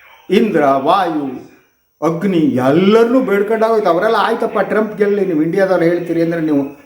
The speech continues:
ನಮ್ಮ ದೇವರಿಗೆ ಹತ್ರ ನೀವು." ಮೋದಿಯವರು ಹೇಳಿದ್ಮೇಲೆ ಮೋದಿ ಅಂತೂ ಅವರೇ ಹೇಳಿದಾರಲ್ವ, ಅವರು ನಮ್ಮ ಅವತಾರ, ಅವರು, ಅವರು ಆ ಬಯಾಲಜಿಕಲ್ ಅಲ್ಲ ಹುಟ್ಟಿದ್ದವ್ರು, ನೇರವಾಗಿ ಬಂದು ಇಳಿದಿದ್ದು. So ಅವ್ರು ಹೇಳಿದ್ಮೇಲೆ ಇನ್ನೇನು ಅಂಥೇಳಿ ಆರಿಸ್ಬಿಟ್ರು.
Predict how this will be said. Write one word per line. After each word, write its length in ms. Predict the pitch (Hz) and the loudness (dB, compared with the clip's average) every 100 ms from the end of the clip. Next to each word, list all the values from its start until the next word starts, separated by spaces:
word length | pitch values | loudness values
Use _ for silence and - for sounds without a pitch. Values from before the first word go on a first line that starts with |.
| _ - - | _ -20 -6
ನಮ್ಮ 240 | 139 147 123 | 0 0 2
ದೇವರಿಗೆ 360 | 170 180 135 | 2 2 -2
ಹತ್ರ 280 | 113 - 160 | -4 -4 -4
ನೀವು." 280 | 143 120 135 - - _ _ _ _ | -2 -4 -8 -12 -20 _ _ _ _
ಮೋದಿಯವರು 440 | 123 160 175 180 165 | 0 0 4 2 4
ಹೇಳಿದ್ಮೇಲೆ 380 | 156 156 170 147 | 2 0 -2 0
ಮೋದಿ 340 | 127 170 175 | 0 0 0
ಅಂತೂ 400 | 165 156 175 - - - - | -2 -4 -8 -8 -20 -20 -6
ಅವರೇ 260 | 139 165 | 0 2
ಹೇಳಿದಾರಲ್ವ, 500 | 151 147 139 135 131 | 2 0 0 -2 0
ಅವರು 320 | 143 135 127 123 | 0 2 0 0
ನಮ್ಮ 240 | 127 131 | 0 2
ಅವತಾರ, 260 | 131 - 135 | 2 0 -2
ಅವರು, 360 | 101 110 113 | -4 -10 -12
ಅವರು 540 | - 113 123 110 - _ - _ _ - | -10 -10 -10 -12 -18 _ -20 _ _ -12
ಆ 40 | |
ಬಯಾಲಜಿಕಲ್ 720 | 117 139 165 160 160 160 139 | 0 0 2 0 -2 -4 -2
ಅಲ್ಲ 200 | 131 127 | -2 -2
ಹುಟ್ಟಿದ್ದವ್ರು, 640 | 127 123 131 139 107 107 110 | -4 -4 -8 -10 -8 -10 -6
ನೇರವಾಗಿ 400 | 131 135 131 113 | -2 0 -2 -2
ಬಂದು 200 | 123 120 | -4 -2
ಇಳಿದಿದ್ದು. 420 | 131 123 - - - _ _ _ | -2 -2 -6 -10 -18 _ _ _
So 80 | 294 | 0
ಅವ್ರು 220 | 285 240 | 2 4
ಹೇಳಿದ್ಮೇಲೆ 420 | 214 277 277 277 226 | 4 4 2 2 4
ಇನ್ನೇನು 340 | 254 269 226 196 - - _ _ | 4 4 2 -6 -14 -20 _ _
ಅಂಥೇಳಿ 380 | 196 202 180 240 | -10 -4 -2 0
ಆರಿಸ್ಬಿಟ್ರು. 720 | 147 170 - - - - _ | 0 0 -2 -14 -18 -20 _